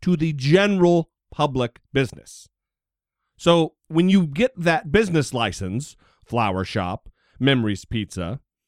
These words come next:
you are agreeing, whether it be tacitly or,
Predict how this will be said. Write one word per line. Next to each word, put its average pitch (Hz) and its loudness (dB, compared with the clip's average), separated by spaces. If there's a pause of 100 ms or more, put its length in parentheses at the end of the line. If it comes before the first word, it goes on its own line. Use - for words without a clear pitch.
(520)
you 170 2
are 175 6
agreeing, 170 2 (1900)
whether 156 2
it 147 -4
be 147 0 (120)
tacitly 175 -2 (880)
or, 147 2